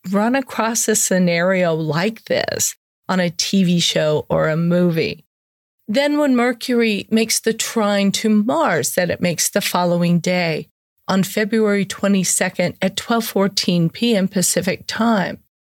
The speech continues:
it is time to protect the ideas that came our way under the Mercury-Uranus square. The Sabian symbol for Mercury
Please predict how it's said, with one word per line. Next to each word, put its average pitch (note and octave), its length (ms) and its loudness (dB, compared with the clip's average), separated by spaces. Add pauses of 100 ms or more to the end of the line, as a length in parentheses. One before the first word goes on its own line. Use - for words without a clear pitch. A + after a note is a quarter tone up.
(140)
it C4+ 120 0
is C4+ 180 0
time B3 280 -2
to A#3 180 -2
protect - 1040 -4
the F#3 180 0
ideas D#3+ 720 -2 (260)
that A3 160 0
came A3+ 340 0
our F#3+ 180 2
way E3 460 0 (340)
under A3+ 320 2
the A3 140 0
Mercury-Uranus F3 1400 0
square. - 600 -2 (580)
The A3 120 -2
Sabian D#4 580 0
symbol G#3 520 0 (440)
for A#3 240 -2
Mercury A3 800 -2